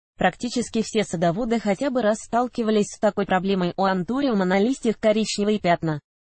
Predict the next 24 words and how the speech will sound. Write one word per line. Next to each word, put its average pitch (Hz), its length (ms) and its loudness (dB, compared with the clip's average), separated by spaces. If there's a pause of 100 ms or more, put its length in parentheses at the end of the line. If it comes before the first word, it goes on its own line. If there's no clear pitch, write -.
(480)
Данный 185 380 2
признак 196 340 -2
указывает 226 640 -2
на 196 120 0
неправильность 190 720 2
ухода, 208 520 0
на 180 160 0
наличие 190 480 0
фактора, 165 580 -4
который 214 340 0
негативно 208 560 2
сказывается 208 720 -2
на 202 140 0
состоянии 240 720 0
растения. 165 640 0 (720)
Почему 269 440 0
у 302 40 0
цветка 294 540 -2
мужское 247 520 0
счастье – 220 520 -2
листья 175 500 -2
покрываются 180 680 -2
коричневыми 202 760 0
пятнами? 156 520 -2